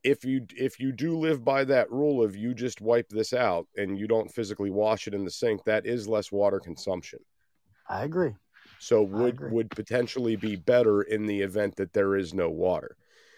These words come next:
Speaker 1: But yeah, we're, we're definitely gonna come back for a part two on this episode, guys. I hate to do it to you, but there is so much more information to get out, because a big thing I really wanted to get into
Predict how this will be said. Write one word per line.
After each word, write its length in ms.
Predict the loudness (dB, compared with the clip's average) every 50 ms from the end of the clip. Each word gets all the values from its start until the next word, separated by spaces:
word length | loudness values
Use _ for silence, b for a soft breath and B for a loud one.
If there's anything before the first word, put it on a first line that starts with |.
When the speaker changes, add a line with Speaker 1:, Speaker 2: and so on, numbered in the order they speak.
| b b b b b b b _ _ 2 4
Speaker 1:
But 140 | 4 6
yeah, 160 | 8 8 6 6
we're, 280 | 6 4 4 4 4 2
we're 240 | 2 4 6 6 6
definitely 380 | 8 6 6 6 6 2 2
gonna 160 | 4 4 2 2
come 240 | 2 2 2 4
back 220 | 4 4 4 4 2
for 180 | 2 2 2
a 60 | 2 2
part 280 | 2 0 0 0 0
two 220 | -4 -2 2 4 4
on 120 | 4 4
this 120 | 2 0 0
episode, 440 | -2 -2 -2 -2 0 0 2 2 4
guys. 260 | 4 4 4 4 2
I 60 | 0
hate 200 | 0 0 0 0
to 80 | -2 -4
do 200 | -4 -2 0 0
it 100 | -2 -2
to 80 | -2 -4
you, 80 | -4 -2
but 160 | -4 -4 0 2
there 200 | 4 4 4 2
is 100 | 0 -4
so 280 | -4 0 4 4 4
much 260 | 4 2 0 -2 -2 0
more 220 | 2 4 4 4
information 580 | 4 2 -2 -4 -2 -2 -2 -2 -2 -4 -4 -4
to 60 | -2
get 140 | -2 0 0 2
out, 200 | 2 0 0 -2
because 260 | -2 0 0 0 0
a 40 | -2
big 240 | -2 -4 -4 -4 -4
thing 240 | _ -2 -2 -2 0
I 120 | 0 0
really 300 | 0 0 0 0 0 0
wanted 260 | 0 0 -2 -2 -4 -6
to 60 | -6
get 120 | -6 -4
into 460 | -4 -4 -6 -8 -10 -8 -8 -8 -8